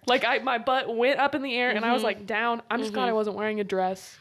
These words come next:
Speaker 1: 'cause that would have been even worse.
Speaker 2: Oh my
Speaker 1: But
Speaker 2: gosh.
Speaker 1: it was so awkward, and then I, like, I was like, "Maybe they didn't see."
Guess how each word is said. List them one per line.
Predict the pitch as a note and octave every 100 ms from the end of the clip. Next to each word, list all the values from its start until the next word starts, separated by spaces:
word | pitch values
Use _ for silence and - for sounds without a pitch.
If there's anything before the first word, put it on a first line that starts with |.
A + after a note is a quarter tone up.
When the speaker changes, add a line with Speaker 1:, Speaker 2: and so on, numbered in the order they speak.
| - - - -
Speaker 1:
'cause | -
that | A#3
would | A#3
have |
been | A#3
even | A#3+ A#3 A3
worse. | G3 F#3+ F#3+ F#3+
Speaker 2:
Oh | B3 A#3+ G3
my | E3+ F3
Speaker 1:
But | G#3+ G3 G3
Speaker 2:
gosh. | F3 D#3+ D#3 E3 - - -
Speaker 1:
it | C4 B3+
was | D4+ -
so | - C4
awkward, | A#3 A3+ B3 B3+ -
and | G#3 A3+
then | A#3 A#3 - -
I, | A3+ A3 -
like, | A3 G#3+ -
I | G#3
was | G#3+
like, | G3+ F#3+
"Maybe | G3 G#3+
they | G#3
didn't | G3 F3+
see." | - - F3 F3+